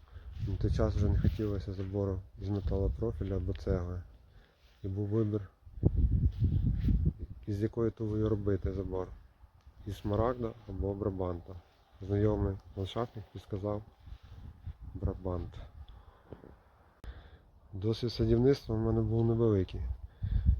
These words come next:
Посадив перед цим три кізільника блестящих на дачі, які благополучно засохли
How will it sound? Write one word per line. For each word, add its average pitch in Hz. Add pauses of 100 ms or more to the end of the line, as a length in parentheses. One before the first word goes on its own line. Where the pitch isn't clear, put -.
(320)
Посадив 117
перед 113
цим 107 (100)
три - (840)
кізільника 110
блестящих 113
на 107
дачі, 101
які 101
благополучно 110
засохли 101